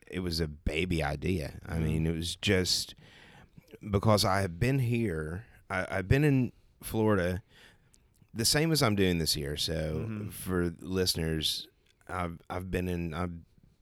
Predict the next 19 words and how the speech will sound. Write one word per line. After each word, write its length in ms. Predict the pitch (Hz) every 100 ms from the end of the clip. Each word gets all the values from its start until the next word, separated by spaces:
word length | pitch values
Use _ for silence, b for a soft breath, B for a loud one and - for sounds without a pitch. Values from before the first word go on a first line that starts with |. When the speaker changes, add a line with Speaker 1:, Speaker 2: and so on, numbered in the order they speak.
| _ -
Speaker 1:
scheduled 520 | - - 151 123 110
a 100 | 95
whole, 300 | 87 95 92 87
like, 180 | 82
month 440 | 82 80 76 69 -
in 100 | 71
Florida, 420 | 71 67 - -
and 220 | 87 82
this 120 | 85
is 120 | 101 87
the 80 |
same 260 | 85 90 87
thing 200 | 90 85
I 100 | 82
had 100 | 80
done 180 | 78 76
in 80 | 76
twenty 300 | 80 76 71
twenty. 400 | 80 73 71